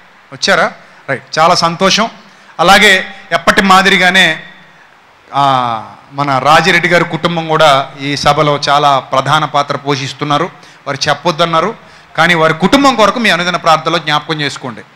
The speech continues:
వాళ్ళకి ఇద్దరు కుమారులు, రంజిత్ అలాగే నాని. ఆ, అక్క కళావతి అక్కకు ఆరోగ్యం గురించి కూడా మీ అనుదిన ప్రార్థనలో జ్ఞాపకం చేసుకోండి. వాళ్ళ కుటుంబం ద్వారా ఇంత చక్కటి కార్యక్రమం ఇక్కడ జరగడానికి వాళ్ళు కూడా పాత్ర పోషించారు.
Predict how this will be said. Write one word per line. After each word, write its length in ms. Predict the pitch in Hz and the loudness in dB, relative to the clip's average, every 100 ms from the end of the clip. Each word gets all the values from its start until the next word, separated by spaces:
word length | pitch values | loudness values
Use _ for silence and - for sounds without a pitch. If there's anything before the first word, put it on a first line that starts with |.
| _ - - _ | _ -20 -20 _
వాళ్ళకి 180 | 139 147 | -6 -4
ఇద్దరు 180 | 139 147 | -2 -2
కుమారులు, 580 | 147 156 180 180 185 220 - - - - - | 0 2 4 4 -2 -4 -14 -20 -20 -20 -4
రంజిత్ 460 | 139 160 170 180 170 | 0 0 -2 -2 0
అలాగే 220 | 160 160 | 0 0
నాని. 420 | 151 151 165 190 - - - - _ 135 | 0 0 -2 -8 -16 -20 -20 -20 _ -2
ఆ, 420 | 139 131 127 117 - 123 127 | 2 2 0 -4 -14 -12 -8
అక్క 220 | 127 156 | -8 -2
కళావతి 540 | 160 160 170 165 170 | 2 4 4 4 0
అక్కకు 440 | 156 156 156 139 143 | -2 -2 -4 -4 2
ఆరోగ్యం 420 | 139 156 151 156 | 4 4 0 -4
గురించి 240 | 147 147 143 | -4 -4 -2
కూడా 160 | 147 | -2
మీ 140 | 151 143 | 0 -4
అనుదిన 260 | 143 143 | -2 -4
ప్రార్థనలో 420 | 139 143 139 143 | 0 0 0 -6
జ్ఞాపకం 400 | 135 135 131 147 | -4 -4 -4 -10
చేసుకోండి. 400 | 143 135 - 147 | -10 -12 -10 -6
వాళ్ళ 180 | 185 147 | -2 -2
కుటుంబం 460 | - 160 233 233 208 | 0 0 2 2 0
ద్వారా 380 | 170 170 156 131 - - - | 2 2 2 -2 -14 -20 -20
ఇంత 120 | 214 | -8
చక్కటి 460 | 226 - 185 285 277 | -6 -4 -2 -2 -2
కార్యక్రమం 680 | - 185 175 180 175 170 160 - - | 0 0 0 -4 -4 -6 -8 -16 -16
ఇక్కడ 200 | 156 175 | -2 0
జరగడానికి 520 | 160 156 170 170 151 | 2 0 0 -2 0
వాళ్ళు 260 | 151 160 170 | 2 2 2
కూడా 160 | 165 | 0
పాత్ర 400 | 156 151 143 143 | 0 2 0 0
పోషించారు. 600 | 147 143 143 156 160 165 | -4 -4 -4 -6 -4 -4